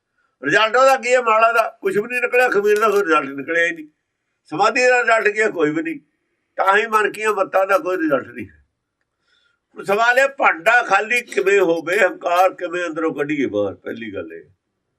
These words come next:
ਜੇ ਹੰਕਾਰ ਨਹੀਂ ਕਰਦੇ, ਨਾਮ ਉੱਥੇ ਪ੍ਰਵੇਸ਼ ਨਹੀਂ ਕਰ ਸਕਦਾ।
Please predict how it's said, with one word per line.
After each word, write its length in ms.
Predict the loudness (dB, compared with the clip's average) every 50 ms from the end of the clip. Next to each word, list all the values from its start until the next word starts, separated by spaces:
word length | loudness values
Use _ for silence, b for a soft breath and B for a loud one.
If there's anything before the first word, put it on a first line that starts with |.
| _ _ _ _ _ _ _ _ _ _
ਜੇ 200 | 0 2 4 4
ਹੰਕਾਰ 380 | 2 2 0 2 2 2 2
ਨਹੀਂ 140 | 2 0 2
ਕਰਦੇ, 300 | 4 4 4 4 4 4
ਨਾਮ 180 | 4 2 2 2
ਉੱਥੇ 220 | 2 2 0 0
ਪ੍ਰਵੇਸ਼ 360 | 0 0 0 2 2 2 0
ਨਹੀਂ 140 | -2 -4 -2
ਕਰ 160 | 0 0 0
ਸਕਦਾ। 240 | 0 -6 -8 -10 -18